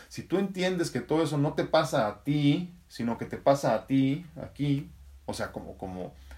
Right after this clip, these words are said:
como conciencia de Alfredo, por ejemplo, en este caso, entonces tú sigues avanzando por tu lado y el ser, pues, camina por su, por su rumbo y sigue creciendo, ¿no? Pero entonces el,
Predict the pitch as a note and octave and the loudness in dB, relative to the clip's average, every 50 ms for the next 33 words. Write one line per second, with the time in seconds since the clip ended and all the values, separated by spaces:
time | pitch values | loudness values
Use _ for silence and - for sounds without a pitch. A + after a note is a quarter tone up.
0 | - - - - A2 G#2+ A2 A2 - B2 B2 A#2+ - C3 C#3 C#3+ C#3+ D3+ C3+ A#2+ | -20 -20 -8 -8 -6 -4 -4 -2 0 0 0 2 2 2 4 4 6 4 4 4
1 | A2+ A2 A2 A2 A#2 B2 C3 C#3 C#3 C3+ C3+ A#2+ A2+ G#2 B2 B2+ B2 - B2+ B2 | 4 0 0 -2 0 2 4 6 4 4 2 -2 -4 -4 -4 -6 -4 -2 -4 -4
2 | B2 - C#3+ C3+ - C3+ B2+ B2 - C#3+ C#3 C3 B2+ B2 A#2 D3 D3 - F3+ D#3+ | -2 -4 -6 -2 0 0 0 2 0 -2 -2 0 0 0 0 -2 -4 -2 -6 -4
3 | - D#3+ D#3+ F3 F3 E3 C3+ A2+ A2+ A2 A2+ C3+ C#3+ D#3 D#3+ C#3+ C3 A2 - - | 0 0 0 0 2 2 2 2 2 0 0 0 0 0 0 -2 -4 -6 -4 -6
4 | G#2+ G#2 G#2 A2 C3+ F3 F#3 - - - - - _ - G#2+ G#2+ G#2 F#2+ F#2+ G#2+ | -2 2 4 4 4 2 0 -6 -14 -20 -20 -18 _ -6 -2 -2 -2 -2 -2 -2
5 | G#2+ A2+ - - E3 C#3+ - - - - G#2+ G2+ A2 A#2+ C#3+ C#3+ - A2+ G2+ F#2 | -2 -2 -2 -4 -6 -6 -8 -12 -6 -4 -4 -2 -2 -2 -4 -4 -4 -6 -6 -6
6 | G2+ F#2 F2 - - G2+ G2 G2 G2+ G2 G2+ A2+ B2+ C#3+ D#3+ D3+ C#3+ C3+ C#3 D3+ | -8 -10 -10 -8 -8 -8 -8 -6 -8 -6 -4 -2 -2 0 0 0 0 0 0 0
7 | D3 C3+ G#2 F#2+ A2 C#3+ G3+ A3+ F#3+ B2 B2 D3 D#3+ C#3 - A#2 G#2+ G#2 G2 - | 0 -2 -4 -2 -2 -2 -2 -2 -2 -2 -4 -4 -4 -2 -2 -2 -2 -2 -4 -4
8 | A2+ A2 B2 B2 A2+ A#2 G#2+ G2 | -4 -2 -4 -2 -2 -2 -4 -4